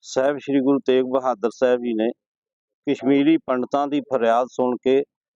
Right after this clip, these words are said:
ਤੇ ਹਿੰਦੂ ਧਰਮ ਦੀ ਰੱਖਿਆ ਵਾਸਤੇ ਜਿਹੜਾ ਆਪਣਾ ਬਲੀਦਾਨ ਦਿੱਤਾ, ਉਹਨਾਂ ਨੇ ਦਿੱਲੀ ਜਾ ਕੇ ਚਾਂਦਨੀ ਚੌਂਕ ਦੇ ਵਿੱਚ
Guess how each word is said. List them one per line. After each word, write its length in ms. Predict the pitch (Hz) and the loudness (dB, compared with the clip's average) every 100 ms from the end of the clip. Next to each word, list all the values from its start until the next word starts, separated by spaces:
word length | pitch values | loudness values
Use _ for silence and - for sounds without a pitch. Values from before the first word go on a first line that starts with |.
| _ | _
ਤੇ 80 | 160 | -4
ਹਿੰਦੂ 400 | 147 147 135 165 170 | -2 0 2 2 2
ਧਰਮ 280 | 160 127 131 | -2 -2 0
ਦੀ 140 | 143 | 2
ਰੱਖਿਆ 360 | 123 - 160 151 | 0 0 -2 0
ਵਾਸਤੇ 400 | 139 123 - 120 | 0 -2 -2 -4
ਜਿਹੜਾ 220 | 123 131 | 0 -2
ਆਪਣਾ 320 | 117 123 131 | -2 -4 -4
ਬਲੀਦਾਨ 540 | 113 110 127 123 117 | -2 -2 0 0 -2
ਦਿੱਤਾ, 360 | 113 101 - 107 | -4 -6 -2 -2
ਉਹਨਾਂ 240 | 107 117 | 0 -2
ਨੇ 100 | 113 | -2
ਦਿੱਲੀ 380 | 110 113 117 127 113 | -4 -4 -2 -2 2
ਜਾ 80 | 113 | 0
ਕੇ 200 | 107 120 | 0 -6
ਚਾਂਦਨੀ 400 | 120 113 113 120 | -2 -2 -2 -4
ਚੌਂਕ 340 | 117 113 107 104 | -2 -2 -2 0
ਦੇ 100 | 107 | 0
ਵਿੱਚ 320 | 104 101 113 | 0 -4 -8